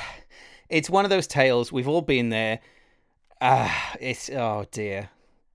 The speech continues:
I f-, I really feel for this girl. Um,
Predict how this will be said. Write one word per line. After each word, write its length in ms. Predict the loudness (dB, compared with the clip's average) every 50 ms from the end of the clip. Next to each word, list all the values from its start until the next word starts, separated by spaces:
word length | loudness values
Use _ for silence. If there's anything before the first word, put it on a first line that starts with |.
| _ _ _ -6
I 80 | -6
f-, 180 | -6 -6 -8 -4 -2
I 80 | 0 0
really 280 | 2 2 2 0 0
feel 300 | -2 -2 0 0 0 0
for 120 | -2 -6 -8
this 160 | -8 -8 -8
girl. 360 | -8 -8 -6 -6 -8 -10 _ _ _ _ _ -20 -20 -20 -20 -20 -20 -10 -2
Um, 460 | 2 4 4 6 4 4 2 -2 -6